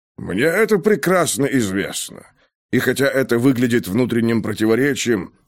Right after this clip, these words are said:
книга Мормона также признаёт существование этих людей, первых коренных обитателей Америки. В ней упоминаются люди,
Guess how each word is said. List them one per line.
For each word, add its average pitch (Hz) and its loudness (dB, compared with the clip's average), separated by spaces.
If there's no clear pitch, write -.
книга 117 0
Мормона 120 2
также 110 -2
признаёт 104 0
существование 107 0
этих 95 0
людей, 104 -2
первых 104 0
коренных 95 0
обитателей 92 -2
Америки. 87 -4
В 82 -4
ней 156 2
упоминаются 156 2
люди, 123 0